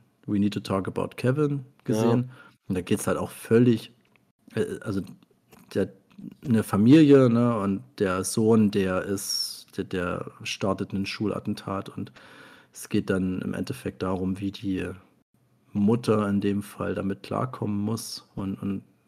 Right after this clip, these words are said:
Speaker 1: was da für Fehler gemacht wurden, von ihr auch ganz extrem. Und da geht's weniger um das Attentat, es geht ganz, ganz viel um die Vergangenheit, wie ist der aufgewachsen und so. Und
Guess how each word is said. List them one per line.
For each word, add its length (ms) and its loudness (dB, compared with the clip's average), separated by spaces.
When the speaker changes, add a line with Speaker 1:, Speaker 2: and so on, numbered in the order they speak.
Speaker 1:
was 240 -4
da 400 -4
für 260 -4
Fehler 340 2
gemacht 500 -2
wurden, 380 -2
von 220 -6
ihr 280 4
auch 280 -4
ganz 260 -6
extrem. 640 -4
Und 180 -6
da 340 -4
geht's 320 0
weniger 420 6
um 120 0
das 160 -8
Attentat, 840 -2
es 200 -10
geht 300 -6
ganz, 280 -2
ganz 260 -6
viel 240 -4
um 100 -2
die 100 -2
Vergangenheit, 580 -8
wie 80 -2
ist 160 -6
der 100 -4
aufgewachsen 640 -8
und 100 -8
so. 140 -8
Und 60 -16